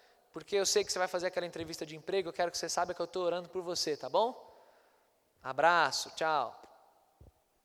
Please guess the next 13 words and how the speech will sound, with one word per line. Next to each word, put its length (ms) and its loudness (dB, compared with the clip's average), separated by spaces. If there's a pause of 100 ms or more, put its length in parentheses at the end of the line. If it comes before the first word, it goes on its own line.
(1400)
Isso 220 -4
é 20 -4
compaixão. 680 -8 (1900)
Isso 160 -8
é 40 -6
se 140 -4
importar 540 -8 (420)
com 100 -12
quem 160 -6
tá 140 -4
sentado 480 -2
do 80 -4
lado. 380 0